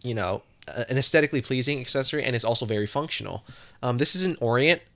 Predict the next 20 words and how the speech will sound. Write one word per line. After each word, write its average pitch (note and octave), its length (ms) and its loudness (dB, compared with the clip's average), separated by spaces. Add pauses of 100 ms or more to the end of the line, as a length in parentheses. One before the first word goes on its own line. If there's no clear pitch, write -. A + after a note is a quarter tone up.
(160)
It's A#2 180 -4
the A2+ 360 0
sister - 340 0
brand A#2+ 320 0
of G#2+ 80 0
Seiko, C#3 520 2
if - 100 -10
I'm C3 100 -2
not C3 140 -4
mistaken. C3+ 440 -2
It's B2 160 -6
an A#2 100 -6
Orient A#2 380 -4
moon G#2+ 240 -2
phase. D#3 460 2 (460)
And C3 160 -2
so C3 320 4
my B2 180 4
watch C3 360 6
has B2 680 2